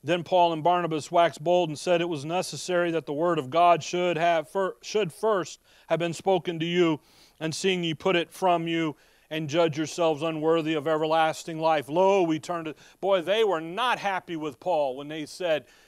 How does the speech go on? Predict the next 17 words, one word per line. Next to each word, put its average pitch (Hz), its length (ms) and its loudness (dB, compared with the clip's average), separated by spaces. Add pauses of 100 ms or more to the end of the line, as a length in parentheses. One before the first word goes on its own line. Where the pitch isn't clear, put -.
(100)
"You 185 240 -8
can 190 340 -6
never 180 300 -2
be 175 220 -4
forgiven 160 600 -6
by 160 580 0 (240)
the 139 60 -8
law." 135 580 -4 (2250)
Romans 139 400 -8
three, 185 380 -6
"Therefore, 151 840 2 (1500)
by 135 320 0
the 127 100 -6
deeds 190 540 -2
of 175 100 -2
the 160 60 -2
law." 127 500 -4